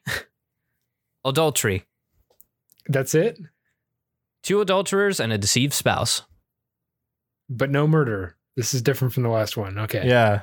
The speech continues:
Speaker 1: No murders.
Speaker 3: <laughs>
Speaker 1: Here's the description. Two adulterers conspire against a deceived spouse.
Speaker 2: Conspire against a dece-, okay.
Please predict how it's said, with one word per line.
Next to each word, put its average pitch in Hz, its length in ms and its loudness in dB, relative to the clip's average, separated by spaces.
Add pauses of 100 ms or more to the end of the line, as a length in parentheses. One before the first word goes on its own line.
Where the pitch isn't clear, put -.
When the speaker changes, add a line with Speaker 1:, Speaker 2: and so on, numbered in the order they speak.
Speaker 1:
No 123 160 2
murders. 117 480 2
Speaker 3:
<laughs> - 60 -2
Speaker 1:
Here's 139 200 2
the 160 100 0
description. 117 500 -2
Two 165 180 -2
adulterers 156 540 0
conspire 143 560 0
against 131 360 -2
a 135 60 2
deceived 110 400 0
spouse. - 500 -4 (1120)
Speaker 2:
Conspire 113 420 -4
against 113 380 -4
a 110 40 0
dece-, - 380 -10
okay. 110 280 -8